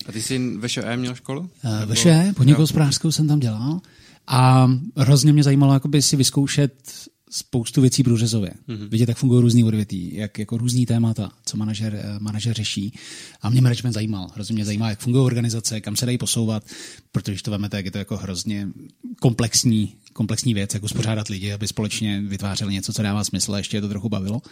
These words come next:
Speaker 1: Jasně.
Speaker 2: No a, eh, za tu dobu ta změna, jo, těch změn tam jsou prostě stovky a stovky. Když vemu ty dvě hlavní roviny,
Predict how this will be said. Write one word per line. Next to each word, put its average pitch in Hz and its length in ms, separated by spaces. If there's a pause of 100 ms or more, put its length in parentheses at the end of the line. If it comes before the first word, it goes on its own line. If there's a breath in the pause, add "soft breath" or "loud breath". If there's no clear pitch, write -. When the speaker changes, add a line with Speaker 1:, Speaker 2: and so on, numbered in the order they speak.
Speaker 1:
Jasně. 110 320 (140)
Speaker 2:
No 123 240
a, 127 460 (140)
eh, 110 340
za 107 140
tu 165 120
dobu 147 260
ta 135 160
změna, 135 340
jo, 92 80
těch 104 160
změn 104 220
tam 104 400 (100)
jsou 92 220
prostě 95 360
stovky - 480
a 113 40
stovky. 107 520 (280)
Když 139 200
vemu 143 160
ty 135 100
dvě 123 120
hlavní 127 240
roviny, 147 300